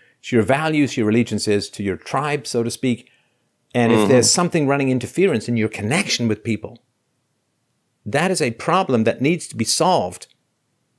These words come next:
Speaker 1: damn quick.
Speaker 2: E-, exactly. Well,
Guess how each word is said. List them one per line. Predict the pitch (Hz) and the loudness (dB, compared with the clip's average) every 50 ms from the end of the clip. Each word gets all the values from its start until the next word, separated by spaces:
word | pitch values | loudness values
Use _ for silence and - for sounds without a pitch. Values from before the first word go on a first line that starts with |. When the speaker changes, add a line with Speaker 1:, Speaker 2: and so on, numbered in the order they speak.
| _ _ _ _ _ - | _ _ _ _ _ -2
Speaker 1:
damn | 143 143 135 113 | 0 0 0 0
quick. | - - - 190 190 - - _ _ _ _ _ _ _ _ _ _ _ _ _ _ _ _ _ _ _ _ - | -2 -4 -6 -6 -6 -6 -12 _ _ _ _ _ _ _ _ _ _ _ _ _ _ _ _ _ _ _ _ -2
Speaker 2:
E-, | 107 98 - | 0 0 0
exactly. | - - 107 104 107 110 113 113 113 - - - - - - - | 2 0 2 2 2 2 2 2 0 0 -2 -2 -2 -4 -6 -6
Well, | - - 113 120 120 123 120 - - | -2 0 2 2 2 2 2 0 -2